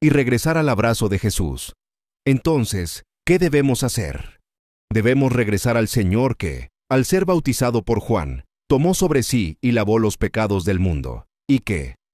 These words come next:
al derramar su sangre en la cruz, pagó completamente el precio de nuestros pecados y nos salvó.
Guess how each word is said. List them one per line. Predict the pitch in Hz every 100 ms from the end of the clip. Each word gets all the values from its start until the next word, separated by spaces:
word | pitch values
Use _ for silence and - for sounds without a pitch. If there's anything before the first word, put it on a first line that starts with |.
| -
al | 113
derramar | 110 110 98 107
su | 107 120
sangre | - 117 123 117
en | 110
la | 107
cruz, | - 110 73 - - _ _
pagó | 135 139 180
completamente | 170 147 135 127 117 113 107 107
el | 90
precio | 110 135 -
de | 135 117
nuestros | 107 - 107 -
pecados | - 127 104 87 85 -
y | 120
nos | 110 104
salvó. | - 98 78 69 57